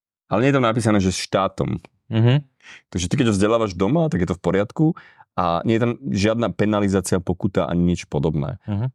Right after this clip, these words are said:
Speaker 1: Takže, takže vlastne, e, teraz som narazil na niekoľko homeschooling komunít v Paraguaji, ktoré normálne fungujú. Väčšina z nich sú kresťanské komunity, ale normálne to tam funguje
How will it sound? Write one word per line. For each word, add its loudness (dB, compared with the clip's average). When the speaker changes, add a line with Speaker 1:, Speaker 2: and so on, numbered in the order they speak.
Speaker 1:
Takže, -2
takže -2
vlastne, 0
e, -4
teraz -2
som 0
narazil 0
na 0
niekoľko 0
homeschooling 0
komunít -2
v -14
Paraguaji, 2
ktoré -2
normálne 0
fungujú. 0
Väčšina 0
z -8
nich -2
sú -8
kresťanské -4
komunity, 0
ale -2
normálne 0
to -10
tam 0
funguje 2